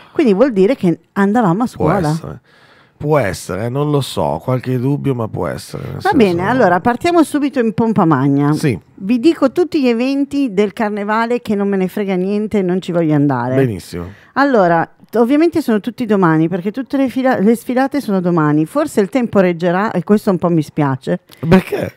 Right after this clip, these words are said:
Speaker 1: Perché era più divertente se si bagnava.
Speaker 2: Eh, guarda,
Speaker 1: Quindi, vabbè.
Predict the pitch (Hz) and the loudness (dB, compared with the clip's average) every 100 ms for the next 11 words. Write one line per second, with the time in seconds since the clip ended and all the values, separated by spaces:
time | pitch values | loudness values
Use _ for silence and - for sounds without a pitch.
0 | - 202 208 220 226 220 220 214 226 220 | -6 -4 2 2 2 0 0 0 -2 -2
1 | 196 175 170 175 254 233 131 - 175 151 | -4 -6 -4 -2 -4 -6 -6 -2 -2 0
2 | 104 92 | 0 0